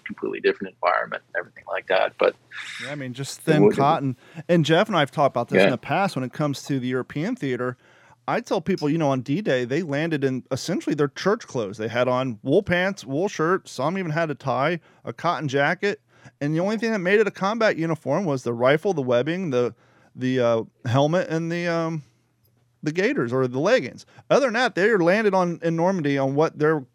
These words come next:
Speaker 2: parents and friends were wearing back home to work and church every day. It's, it was amazing, the uniforms and how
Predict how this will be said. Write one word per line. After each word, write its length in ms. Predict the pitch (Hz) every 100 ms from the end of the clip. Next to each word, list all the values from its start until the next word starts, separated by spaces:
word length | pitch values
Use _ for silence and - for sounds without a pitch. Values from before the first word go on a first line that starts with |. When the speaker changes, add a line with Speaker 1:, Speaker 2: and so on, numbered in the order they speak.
| _ _ _ _ -
Speaker 2:
parents 420 | 185 180 175 156
and 140 | 139
friends 320 | - 170 156
were 60 | 131
wearing 180 | 143 135
back 180 | 135 -
home 200 | 139 131
to 80 |
work 260 | 127 135 139
and 100 | 123
church 280 | - 127 120
every 160 | 110
day. 100 | 104 -
It's, 220 | 143 - 160
it 60 |
was 160 | 160 147
amazing, 580 | 139 143 160 143 127 127
the 220 | 127 117 _ _
uniforms 640 | - 147 147 - 120 120 120
and 200 | 120 113 _ _ _ _
how 440 | - 139 143 131